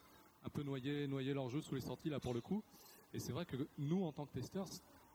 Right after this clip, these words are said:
voilà, je, je savais qu'il y avait de la profondeur, quelque chose d'intéressant à puiser, mais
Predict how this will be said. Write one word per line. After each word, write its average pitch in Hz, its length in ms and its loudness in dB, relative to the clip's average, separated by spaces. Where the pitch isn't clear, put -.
voilà, 160 240 2
je, 131 60 -4
je - 140 -6
savais 139 320 0
qu'il - 120 -4
y - 40 2
avait 117 160 2
de - 100 -8
la 117 80 0
profondeur, 127 500 0
quelque 120 220 -4
chose 123 240 0
d'intéressant 120 480 -2
à 120 80 2
puiser, 180 380 0
mais 127 160 0